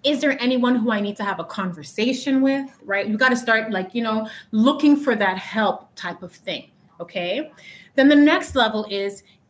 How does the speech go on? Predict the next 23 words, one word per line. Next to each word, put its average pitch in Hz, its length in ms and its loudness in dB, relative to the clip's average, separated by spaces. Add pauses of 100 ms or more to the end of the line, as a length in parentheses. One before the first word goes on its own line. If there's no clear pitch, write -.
it's 254 180 0
not 277 460 6
urgent 240 680 -4 (960)
and 240 120 0
it's 214 160 -4
not 196 420 -2
important, - 760 -14 (520)
right? 175 460 -6 (360)
And 247 200 4
so, 247 640 4 (280)
you 220 120 -2
know, 214 300 0
does 247 300 2
this 269 220 0
twitch - 520 -4
come 262 440 -2
every 277 380 0
single 311 380 -2
period? 320 640 -2 (1700)
Does 262 220 4
the 285 100 2
twitch - 400 -4
come 269 640 0